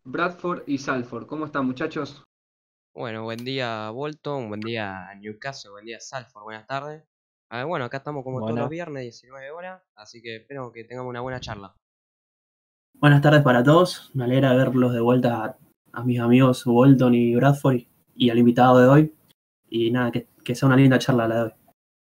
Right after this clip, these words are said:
Speaker 1: Bueno, como ya
Speaker 3: Ah.
Speaker 1: se, se adelantó un poquito Bradford, o sea, ya, ya tiró, ya tiró quién, quién es el invitado de hoy.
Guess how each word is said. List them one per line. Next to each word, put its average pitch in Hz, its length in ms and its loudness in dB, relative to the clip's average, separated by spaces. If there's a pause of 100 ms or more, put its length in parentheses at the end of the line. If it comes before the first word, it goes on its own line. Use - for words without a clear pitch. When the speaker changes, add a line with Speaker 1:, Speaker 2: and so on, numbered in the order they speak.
(380)
Speaker 1:
Bueno, 135 260 -6
como 120 200 -8
ya 131 400 -4
Speaker 3:
Ah. 127 40 -6
Speaker 1:
se, 120 400 -10
se - 140 -10
adelantó 135 380 -4
un - 80 -6
poquito 127 640 -8
Bradford, 143 480 -12 (420)
o - 60 -4
sea, 120 200 0
ya, 131 200 -6
ya 131 180 -6
tiró, 139 220 -4
ya 175 200 -2
tiró 175 220 0
quién, 185 400 -4 (400)
quién 330 280 8
es - 120 2
el 151 120 8
invitado 156 440 -4
de 160 140 -2
hoy. 175 280 0